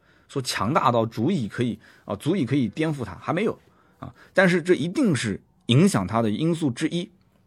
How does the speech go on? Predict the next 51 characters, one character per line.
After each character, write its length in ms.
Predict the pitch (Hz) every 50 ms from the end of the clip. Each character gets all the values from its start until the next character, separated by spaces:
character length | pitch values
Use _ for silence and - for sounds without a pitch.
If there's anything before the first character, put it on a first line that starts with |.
| _ _ _
包 120 | 143 143
括 100 | 139 151
我 80 | 127 104
前 140 | 98 104
面 100 | 117 120
也 60 | 101 90
说 160 | 101 104 101
了， 60 | 92
包 140 | 101 107 104
括 100 | 104 -
日 140 | - 175 131
系 180 | 107 - 98 92
车 180 | - - 87
的 100 | 85 -
这 120 | - - 87
个 60 | -
二 160 | - 117 117
四 100 | 104 -
定 160 | 110 113 110 113
位 100 | 110 101
之 120 | 95 101
后 100 | 95 95
销 180 | 90 - - 95
量 160 | 98 90 87 - _ _ _ _
上 160 | - - 95
来 120 | 90 82 85
之 100 | 82 87
后， 120 | 85 - - - - - _ _
对 140 | _ - 135
它 140 | 117 120 120
也 200 | 117 101 95 85
是 220 | 90 - 143 147
有 140 | 123 101 87
影 180 | 87 90 95 95
响。 120 | 87 82 - _ _ _ _ _ _ _ _ _ _ _ _ _ _ _
他 140 | - - 180
这 100 | 165 185
么 120 | 160 156
做 200 | 143 156 151 120
还 320 | 87 - - - - 95 123
是 200 | 160 - 285 208
为 180 | 165 143 123
了 100 | 104 92 92
继 200 | - - 127 110
续 240 | 101 - - 123 107
要 140 | 101 90
在 120 | 90 95 90
中 220 | 87 - 107 107
国 220 | 98 80 76 - - - - - - - - _
啊， 220 | - - - - - _ _ _ _
去 440 | _ - - - - 110 95 85 -